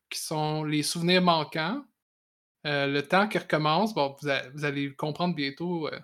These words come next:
vous savez, et la connexion de la division à la maison. Et ça, vous avez pas besoin de lier tout de suite les clés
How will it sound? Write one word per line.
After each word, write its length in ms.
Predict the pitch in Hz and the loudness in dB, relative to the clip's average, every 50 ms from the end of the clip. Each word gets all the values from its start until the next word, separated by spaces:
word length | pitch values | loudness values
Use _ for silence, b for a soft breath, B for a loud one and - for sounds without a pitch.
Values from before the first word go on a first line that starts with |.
| _ _ _ _ _ _ _ _ _ _ _ _ | _ _ _ _ _ _ _ _ _ _ _ _
vous 80 | - - | -8 -2
savez, 220 | - 208 202 208 | 0 2 2 6
et 40 | 208 208 | 6 6
la 80 | 196 - | 6 8
connexion 360 | - 185 175 165 - - 220 | 6 6 4 4 4 6 6
de 60 | 226 | 8
la 80 | 214 180 | 6 6
division 520 | 165 165 156 160 156 151 160 170 190 180 - | 4 2 -4 -4 -2 0 2 2 2 2 2
à 100 | - 170 | 4 4
la 140 | 175 175 165 | 6 6 4
maison. 560 | 165 160 151 147 139 135 156 147 175 220 - _ _ _ _ _ _ _ _ - | 4 2 2 0 0 -2 -2 -4 -4 -6 -10 _ _ _ _ _ _ _ _ -6
Et 40 | |
ça, 120 | 170 - 240 | -2 0 4
vous 100 | 233 220 | 6 8
avez 160 | 196 180 170 | 8 8 8
pas 160 | 180 247 254 | 8 6 6
besoin 300 | 233 208 175 175 190 202 | 8 6 6 4 4 4
de 80 | 202 185 | 4 4
lier 320 | 160 156 160 175 185 190 - | 4 2 2 -2 -2 -2 -2
tout 100 | - 151 | -4 -4
de 40 | - | -2
suite 180 | - 185 185 | -4 -4 -2
les 180 | - 165 156 147 | -2 -2 -2 -2
clés 500 | - - 165 170 170 185 185 - - _ | -4 -4 -2 0 0 0 0 -2 -4 _